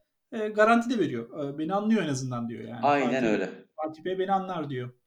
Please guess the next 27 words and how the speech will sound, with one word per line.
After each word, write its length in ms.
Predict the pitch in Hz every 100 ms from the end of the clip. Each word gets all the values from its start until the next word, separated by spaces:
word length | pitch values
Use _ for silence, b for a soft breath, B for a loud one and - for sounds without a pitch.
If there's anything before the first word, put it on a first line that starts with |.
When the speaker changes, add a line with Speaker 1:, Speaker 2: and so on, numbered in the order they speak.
| _ _
Speaker 2:
Aynen 340 | - 127 117 104
öyle. 180 | 95 -
Doğru. 300 | - - 208
Speaker 1:
Peki 240 | - 240
burayı 160 | 311 320
biraz 260 | 320 311 -
daha, 320 | 339 320 294
e, 60 |
şey 180 | 247 320
yapalım, 360 | 330 247 196 190 233
detaylandıralım. 760 | 240 247 254 262 269 302 320 -
Çünkü 260 | 285 247
hani, 280 | 269 262 311 b b b -
e, 340 | 240 240 240 247 - _ _
aslında 360 | - 214 - 254
çok 220 | - 247
bilinen 340 | 202 175 139 139
bir 60 |
firma, 420 | 131 135 131 139 _
proje 460 | - 139 185 339 294
ama, 340 | 220 233 -
e, 380 | 247 214 226 240
bir 100 | 277
parça 360 | - 220 - 226
detayları 420 | 226 233 220 220
da 100 | 226
dinleyelim. 500 | 220 214 180 170 -